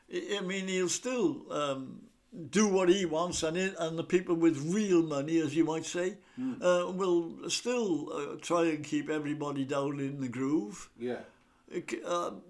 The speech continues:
Speaker 1: the way I see it at the moment is, um, they would rather us all be, uh, tied to some particular jobs, uh, like peasants, you know,
Speaker 2: Mm.
Speaker 1: in the past.
Speaker 2: Mm.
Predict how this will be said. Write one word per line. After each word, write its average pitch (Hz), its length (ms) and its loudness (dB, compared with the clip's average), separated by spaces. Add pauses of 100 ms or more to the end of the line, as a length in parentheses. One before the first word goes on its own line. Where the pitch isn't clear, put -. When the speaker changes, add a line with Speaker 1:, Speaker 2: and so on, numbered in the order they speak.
(180)
Speaker 1:
the 175 240 -4
way 233 300 8
I 233 220 4 (320)
see 143 340 2
it 175 140 4
at 139 140 -8
the 143 80 -2
moment 135 500 0
is, 156 240 2 (200)
um, 165 340 2 (300)
they 180 120 4
would 160 280 4
rather 180 460 2
us 147 180 -2
all 165 280 2
be, 151 380 2 (360)
uh, 135 520 -4
tied 175 440 2
to 139 260 0
some 147 340 -2
particular 151 600 -4
jobs, 160 680 -2 (380)
uh, 175 240 -2
like 190 320 0
peasants, 220 760 -2
you 147 120 -2
know, 151 160 -2
Speaker 2:
Mm. 220 140 0
Speaker 1:
in 208 100 -4
the 226 100 2
past. - 680 -6
Speaker 2:
Mm. 269 280 -4